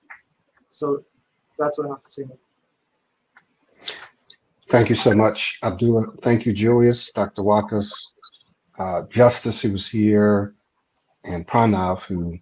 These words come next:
Speaker 2: who wasn't able to stay with us. We'll be back. We'll do these again, uh, once, twice a month, on average, twice a month.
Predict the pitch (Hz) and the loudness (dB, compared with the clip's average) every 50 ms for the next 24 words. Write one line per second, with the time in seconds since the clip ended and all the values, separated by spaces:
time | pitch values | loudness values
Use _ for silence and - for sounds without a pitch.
0 | _ _ - _ 101 90 98 101 95 101 98 95 95 87 90 85 - - 90 78 | _ _ -16 _ -6 -4 -4 -2 -2 -2 -2 -2 -4 -6 -6 -10 -8 -10 -10 -10
1 | - - - _ _ _ _ _ _ _ _ _ _ _ _ _ _ _ - - | -12 -16 -20 _ _ _ _ _ _ _ _ _ _ _ _ _ _ _ -12 -6
2 | - - 104 95 98 107 104 - - 104 101 - - 95 104 120 120 110 113 104 | 0 2 4 4 4 2 2 2 0 0 0 0 0 4 4 4 6 6 4 6
3 | 113 - 117 123 - - - - - 104 101 95 85 85 - _ - 110 104 101 | 8 6 6 6 4 -2 -12 -10 -4 -2 -2 -2 -2 -4 -12 _ -2 -2 0 4
4 | 107 104 104 104 - 90 85 98 98 101 104 104 107 107 104 - _ - - 85 | 4 4 4 2 0 -4 -2 0 0 2 2 2 2 0 -2 -10 _ -16 -14 -12
5 | 85 - - _ _ - 92 95 95 - - - - - 101 95 95 - - 85 | -12 -12 -14 _ _ -10 -10 -8 -8 -10 -12 -18 -8 -4 -4 -4 -4 -6 -8 -8
6 | 85 90 90 92 90 - - - - - _ _ - 87 90 87 - - 95 87 | -6 -4 -4 -6 -6 -10 -16 -20 -20 -20 _ _ -12 -12 -8 -4 -2 -4 -4 -4
7 | 95 - 85 - - - - - - - - 101 98 104 - 101 95 92 92 107 | -6 -10 -10 -10 -14 -16 -16 -18 -10 -4 -2 -2 -2 -2 -4 -4 -2 -2 0 -2
8 | 110 - | -4 -6